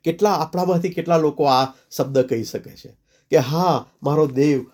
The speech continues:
આ કરી શકે છે, પણ ના પણ કરે. હા, મને કેન્સર છે અને એ મને બચાવને માટે, અ, સામર્થ્યવાન છે, પણ એ ના કરે તો પણ.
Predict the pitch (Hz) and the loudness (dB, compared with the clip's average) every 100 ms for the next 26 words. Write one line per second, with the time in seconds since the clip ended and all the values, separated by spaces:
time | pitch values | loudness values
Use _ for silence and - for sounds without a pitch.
0 | - 135 139 135 175 170 131 123 127 139 | -10 -8 -4 -2 -2 -2 -4 -4 -6 0
1 | 208 143 127 165 285 277 254 180 147 85 | 0 0 -4 0 0 2 2 4 2 -4
2 | 87 _ _ _ _ _ 151 214 220 220 | -10 _ _ _ _ _ -2 0 4 4
3 | 202 170 156 143 - 156 135 120 110 _ | 2 0 -2 -2 0 0 0 -4 -4 _
4 | _ - 160 165 170 165 170 156 143 160 | _ -2 2 4 4 4 2 0 2 2
5 | 156 151 139 147 147 131 - _ - 131 | 4 2 2 0 0 -2 -2 _ -6 -2
6 | 127 - - 127 143 139 151 127 127 127 | 0 -2 -2 0 0 0 0 2 0 -2
7 | - _ _ 233 262 269 240 - 220 180 | -16 _ _ 4 6 6 4 4 0 0
8 | 190 202 202 190 175 185 - 165 165 - | -4 -4 -4 -2 -2 -2 -2 -2 -2 -6
9 | 147 165 170 110 85 | 2 6 6 4 -4